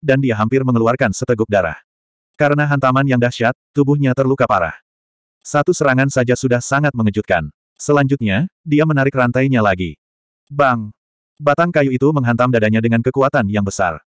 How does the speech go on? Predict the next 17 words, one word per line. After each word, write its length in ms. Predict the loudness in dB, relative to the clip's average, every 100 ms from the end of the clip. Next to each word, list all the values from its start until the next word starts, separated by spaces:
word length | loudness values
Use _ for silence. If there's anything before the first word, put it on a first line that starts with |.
| _ -2
Batang 320 | 0 0 2
kayu 240 | 2 0
itu 160 | 0 0
tidak 220 | 0 0
memiliki 320 | 2 0 0
kehidupan 420 | -2 0 0 0 -2
apapun. 460 | -2 0 0 -2 -10 _ _
Su 220 | -2 0
Fang 180 | 2 0
menahan 300 | 0 0 2
napas 340 | 2 0 0
dan 140 | 0 0
memukulnya 480 | 0 0 0 2
maju 240 | 0 0 0
mundur 260 | 0 0 0
sepuluh 260 | 0 0 0
kali. 320 | 0 -2